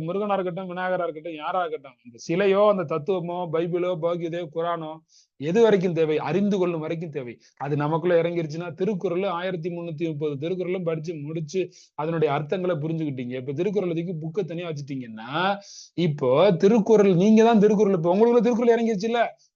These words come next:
உங்களையும் திருக்குறளும் எப்படி பிரிக்கிறது? பிரிக்க முடியாது. புக்கே, இப்ப ஒரு புக் கூட உலகத்திலே இல்லைன்னாலும் உங்களுக்கு தான் திருக்குறள் தெரியுமே, நீங்களே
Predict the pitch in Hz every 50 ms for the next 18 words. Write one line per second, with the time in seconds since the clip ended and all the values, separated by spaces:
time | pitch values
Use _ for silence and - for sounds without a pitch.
0 | - 202 208 233 240 226 226 233 214 208 240 233 226 202 233 190 220 226 196 226
1 | 226 226 202 185 233 214 226 233 226 214 208 185 170 165 208 190 - - 247 247
2 | 196 226 202 190 202 214 233 214 190 226 202 202 254 262 262 220 208 226 240 208
3 | 185 240 247 226 214 214 240 226 202 180 160 156 180 233 247 - _ _ _ _
4 | _ 196 214 226 254 233 254 233 202 208 233 240 240 220 190 220 202 208 202 190
5 | 208 226 240 226 240 240 240 240